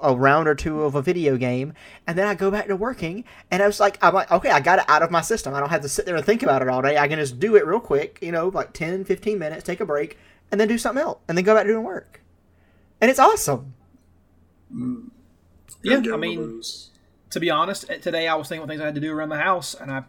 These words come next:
Speaker 3: I, at one point at about, like, I don't know, eleven thirty, I gotten a lot of shit done, so I got up and I went and did all that shit and came back and just did a lot more. It was nice to be able to just get up from my desk and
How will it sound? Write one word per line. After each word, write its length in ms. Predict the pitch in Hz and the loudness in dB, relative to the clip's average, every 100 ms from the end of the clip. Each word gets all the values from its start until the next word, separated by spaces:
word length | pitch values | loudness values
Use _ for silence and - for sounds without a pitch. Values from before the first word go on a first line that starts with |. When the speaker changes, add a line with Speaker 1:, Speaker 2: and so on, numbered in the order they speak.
| - | -12
Speaker 3:
I, 200 | 139 151 | -10 -8
at 280 | 151 147 156 | -6 -6 -6
one 220 | 151 151 | -10 -6
point 340 | 175 185 165 | -2 -2 -4
at 80 | 151 | -6
about, 240 | 147 147 147 | -4 -2 -2
like, 220 | 147 131 | -4 -6
I 60 | 151 | -8
don't 80 | 151 | -4
know, 120 | 143 | -4
eleven 380 | 139 156 160 143 | -2 -4 -6 -4
thirty, 280 | 165 156 | -2 0
I 40 | 147 | 0
gotten 220 | 147 143 | -2 -2
a 40 | |
lot 160 | 147 147 | 0 0
of 80 | 143 | -2
shit 200 | 170 147 | -8 -8
done, 260 | 165 160 | -8 -6
so 80 | 143 | -6
I 40 | 143 | -4
got 260 | 151 160 | 0 2
up 180 | 156 156 | 2 0
and 80 | 139 | -6
I 60 | |
went 100 | 143 | -6
and 80 | 151 | -6
did 60 | 156 | -2
all 140 | 156 | -2
that 120 | 156 | -2
shit 180 | - 185 | -4 -10
and 100 | 151 | -10
came 220 | 156 170 | -12 -6
back 400 | 143 196 143 - - | -2 0 -2 -6 -14
and 100 | 143 | -12
just 120 | 143 | -10
did 240 | 123 156 160 | -4 -4 -2
a 60 | 143 | -4
lot 380 | 135 139 147 | -2 -2 -2
more. 480 | 160 196 175 131 135 - - - - _ _ _ | -2 0 0 0 -4 -10 -18 -20 -20 _ _ _
It 120 | 160 143 | -12 -8
was 240 | 139 131 | -8 -4
nice 320 | 147 151 147 | -2 -2 -4
to 100 | 160 | -4
be 120 | 147 | -2
able 160 | 160 160 | -2 -2
to 60 | 147 | -6
just 180 | 131 123 | -8 -4
get 140 | 160 | 0
up 100 | 175 | 0
from 120 | 165 | 0
my 100 | 165 | -2
desk 400 | 151 160 143 - | 0 0 0 -2
and 280 | 143 135 139 | -8 -8 -8